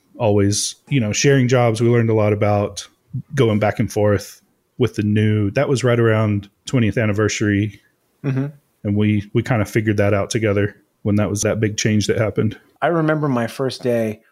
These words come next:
Speaker 2: going from, you know, one guy at a big facility to the only flame artist at, like, a, you know, that was hanging off of an editorial shop, essentially. And I remember being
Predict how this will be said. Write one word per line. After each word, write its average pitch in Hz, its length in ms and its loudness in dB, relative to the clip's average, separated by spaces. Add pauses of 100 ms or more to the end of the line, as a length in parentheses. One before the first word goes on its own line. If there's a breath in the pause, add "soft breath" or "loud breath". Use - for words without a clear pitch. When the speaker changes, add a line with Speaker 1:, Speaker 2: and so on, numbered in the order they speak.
(260 soft breath)
Speaker 2:
going 131 320 0
from, 117 480 -4 (400 soft breath)
you 127 80 -4
know, 113 280 -4 (140)
one 131 220 -2
guy 127 200 4
at 120 60 0
a 110 40 -6
big 113 180 -2
facility 107 640 -6 (200)
to 117 440 0
the 120 140 -4
only 131 260 -2
flame 117 320 -2
artist 107 440 -4 (260)
at, 110 300 -2 (180)
like, 110 160 -4
a, 104 220 -4 (480 soft breath)
you 139 80 -2
know, 123 80 0
that 131 100 0
was 127 100 -2
hanging 127 360 -2
off 117 180 -2
of 110 140 -6
an 113 80 0
editorial 107 680 -2 (600)
shop, 95 440 -6
essentially. 101 560 -6 (300)
And 123 180 0
I 127 40 2
remember 139 360 2
being 135 360 -2